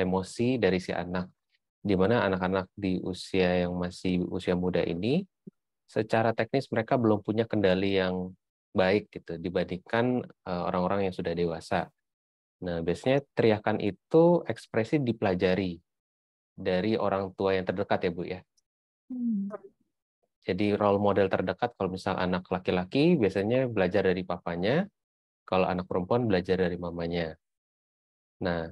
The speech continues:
Speaker 1: tapi ada dua poin yang biasa Bu Heriti ingatkan ke saya.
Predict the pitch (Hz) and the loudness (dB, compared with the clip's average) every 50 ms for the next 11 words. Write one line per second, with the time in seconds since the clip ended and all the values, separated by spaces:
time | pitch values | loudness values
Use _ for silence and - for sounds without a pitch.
0 | 90 - _ _ - 90 92 - - - 127 139 151 156 - - - _ - 110 | -12 -18 _ _ -4 -4 -4 -4 -2 0 2 2 4 2 2 -2 -8 _ -4 -2
1 | 107 95 104 95 92 95 98 101 98 98 95 - 107 113 135 147 135 120 110 101 | 0 2 2 0 0 -2 -2 0 0 0 0 2 2 2 2 2 2 0 0 0
2 | 92 90 90 - 123 113 98 95 92 92 98 95 - 117 113 92 92 101 92 - | -2 -2 -2 -2 -4 -4 -2 -2 -2 -2 -2 -2 -2 -2 -2 0 -2 -4 -4 -4
3 | - 98 98 104 95 - 98 85 80 78 82 92 131 170 | -6 -6 -6 -6 -4 -4 -2 -2 -2 -2 -2 -2 -2 -4